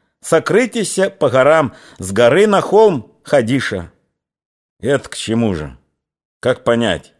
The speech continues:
спросил Григорий, плохо понимавший церковнославянский язык. «К тому, поганец, что бегать вам с мутителем по горам.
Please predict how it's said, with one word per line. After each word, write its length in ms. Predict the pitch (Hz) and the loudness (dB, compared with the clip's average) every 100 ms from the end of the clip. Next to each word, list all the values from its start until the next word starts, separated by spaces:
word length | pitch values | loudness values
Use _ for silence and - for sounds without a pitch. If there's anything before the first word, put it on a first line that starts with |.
| _ | _
спросил 400 | - 95 92 117 | -8 -6 -4 -4
Григорий, 500 | 95 95 90 139 127 | -2 -4 0 0 0
плохо 360 | 107 110 131 90 | -2 -2 -2 -4
понимавший 640 | 85 92 98 131 104 - 78 | -6 -6 -4 -4 -6 -10 -10
церковнославянский 1000 | - 98 101 98 87 90 95 101 - 95 | -8 -6 -4 -6 -4 -4 -2 -4 -6 -12
язык. 300 | 95 101 - _ _ _ _ - | -8 -10 -10 _ _ _ _ -10
«К 80 | |
тому, 320 | - 240 262 262 | -4 0 0 2
поганец, 580 | 233 175 220 202 156 - - - | 2 4 2 0 -4 -12 -20 -18
что 240 | - 202 | -4 -4
бегать 420 | 175 233 190 190 | 0 0 0 -2
вам 340 | 175 190 139 - - | 2 2 0 -6 -10
с 100 | - | -4
мутителем 560 | 214 170 196 151 151 | -2 -2 -4 0 -2
по 160 | 139 165 | 0 0
горам. 480 | 151 156 131 98 | 2 4 2 0